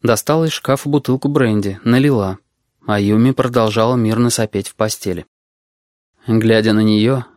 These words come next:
Ао Маме медленно выпила бренди, опершись локтями о стол, и очень сильно, стараясь не думать о том, что можно увидеть, если раздвинуть шторы.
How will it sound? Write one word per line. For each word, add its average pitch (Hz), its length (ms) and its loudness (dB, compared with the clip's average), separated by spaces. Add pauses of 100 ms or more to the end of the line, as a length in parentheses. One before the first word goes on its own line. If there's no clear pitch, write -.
(160)
Ао 110 240 2
Маме 107 380 2
медленно 127 680 2
выпила 107 420 0
бренди, 92 460 -4 (460)
опершись 113 500 -2
локтями 113 440 0
о 110 80 -2
стол, - 380 -6 (480)
и - 200 0 (160)
очень 165 400 0
сильно, 117 540 0
стараясь 113 560 -2
не 104 140 0
думать 113 340 0
о 90 100 -2
том, 123 300 -2 (360)
что - 340 0
можно 131 380 2
увидеть, 107 580 0
если 107 340 -2
раздвинуть 107 500 0
шторы. 90 460 -6